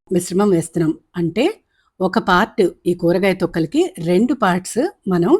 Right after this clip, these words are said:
ఈ కోకోపీట్, మట్టి కలిపిన మిశ్రమాన్ని వాడుతున్నాం. ఎప్పుడైనా సరే పై లేయర్ మాత్రం ఈ కోకోపీట్ మిశ్రమం ఉండాలి. ప్రతిరోజు దీన్ని కొంచెం కర్రతో పైది కిందకి, కిందది పైకి కలిసేటట్టు కదుపుతూ ఉండాలి. కొంచెం కోకోపీట్ పైనుండి వేసేయాలి.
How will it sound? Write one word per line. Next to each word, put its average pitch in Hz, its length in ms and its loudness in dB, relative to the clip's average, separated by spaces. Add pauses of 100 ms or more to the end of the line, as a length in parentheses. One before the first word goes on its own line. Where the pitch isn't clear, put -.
(380)
ఈ 190 100 2
కోకోపీట్, 175 760 0
మట్టి 170 420 0 (200)
కలిపిన 170 300 -2
మిశ్రమాన్ని 165 540 -2
వాడుతున్నాం. 156 460 -4 (540)
ఎప్పుడైనా 226 480 2
సరే 202 240 -2
పై 196 280 0
లేయర్ 196 320 0
మాత్రం 175 340 -2 (400)
ఈ 185 80 0
కోకోపీట్ 180 580 -2
మిశ్రమం 175 420 0
ఉండాలి. 151 340 0 (140)
ప్రతిరోజు 226 680 2
దీన్ని 190 400 2 (280)
కొంచెం 165 280 -2
కర్రతో 175 440 -2 (280)
పైది 165 240 -2
కిందకి, 170 420 0
కిందది 165 340 -4
పైకి 160 360 -4
కలిసేటట్టు 160 680 -4
కదుపుతూ 156 440 -4
ఉండాలి. 165 380 2 (440)
కొంచెం 226 380 -2
కోకోపీట్ 175 560 -4
పైనుండి 170 420 0
వేసేయాలి. 156 580 -2